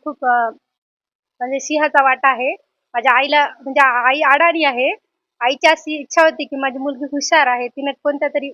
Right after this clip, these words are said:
पोस्ट काढावी, कोणती तरी पदवी भेटावी तिला. अ,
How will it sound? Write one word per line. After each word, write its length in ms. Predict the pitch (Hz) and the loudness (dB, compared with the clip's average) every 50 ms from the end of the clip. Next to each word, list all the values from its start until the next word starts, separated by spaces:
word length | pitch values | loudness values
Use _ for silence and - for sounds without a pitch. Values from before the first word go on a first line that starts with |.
| - _ _ - | -16 _ _ -6
पोस्ट 240 | 277 294 294 - _ | -6 -6 -6 -8 _
काढावी, 400 | - 285 277 277 269 262 262 262 | 0 2 2 4 2 0 -2 -6
कोणती 320 | - 285 269 262 - - | -8 -10 -10 -10 -14 -12
तरी 160 | - 269 269 262 _ | -10 -10 -10 -8 _
पदवी 300 | 285 277 247 262 294 294 | -8 -8 -6 -6 -8 -10
भेटावी 540 | 233 214 - 240 262 269 - 302 302 285 269 | -10 -12 -12 -12 -10 -4 -2 0 0 0 -2
तिला. 320 | 214 - 233 247 240 240 220 - _ _ _ _ _ _ _ _ _ _ _ _ _ _ _ _ _ _ | -8 -10 -4 -2 0 0 -2 -4 _ _ _ _ _ _ _ _ _ _ _ _ _ _ _ _ _ _
अ, 40 | 784 | -12